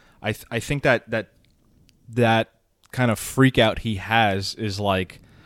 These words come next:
I don't know, this, this, it, it sounds <laughs> so much better in my head when, when I have it formed,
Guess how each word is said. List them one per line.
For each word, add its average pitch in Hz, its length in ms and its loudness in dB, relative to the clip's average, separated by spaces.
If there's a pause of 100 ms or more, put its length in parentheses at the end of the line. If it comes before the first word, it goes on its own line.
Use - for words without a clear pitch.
(1300)
I 117 80 -4
don't 107 120 -4
know, 107 80 -2
this, 101 180 -6
this, 107 320 -6
it, 110 180 -6
it 113 80 -8
sounds 117 360 -2
<laughs> - 160 4
so 151 100 0
much 127 220 0
better 110 240 0
in 107 100 -2
my 98 120 -2
head 101 300 -2
when, 98 160 -6
when 101 180 -8
I 98 80 -4
have 98 180 -6
it - 100 -12
formed, 98 500 -6